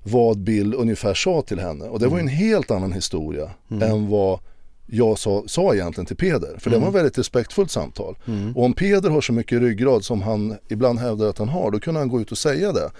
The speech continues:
Speaker 2: Mm.
Speaker 1: på något sätt. Eller ringa upp mig eller vad som helst och, och bekräfta att det som Bill sa till Eva, det är inte alls den, den liksom, som egentligen hände. Eh, och det är klart att har Bill nu sagt sin version, som var en ordentligt ändrad version, att jag hade mer eller mindre pratat skit om Eva och allting,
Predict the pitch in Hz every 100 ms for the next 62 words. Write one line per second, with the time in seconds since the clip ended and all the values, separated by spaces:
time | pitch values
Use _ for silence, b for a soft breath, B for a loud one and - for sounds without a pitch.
0 | B 95 123 101 - - 67 - 214 208
1 | 190 156 110 175 135 120 113 - 160 107
2 | 120 - 117 110 B B B - 120 170
3 | 170 - 104 113 123 113 175 175 - 110
4 | 127 113 143 117 147 - 156 156 - 98
5 | 98 101 98 - 98 92 b b b 110
6 | 110 101 90 107 117 117 143 151 - b
7 | b b b b b b 107 107 131 139
8 | 139 156 185 139 139 131 180 185 143 135
9 | 185 185 - - 196 170 110 - 98 98
10 | 127 113 117 120 135 127 117 185 196 160
11 | - 95 90 - 123 98 101 104 95 95
12 | - 90 107 110 117 110 110 110 120 110
13 | 107 98 101 - 110 107 - 117 135 127
14 | 117 107 101 95 90 - 87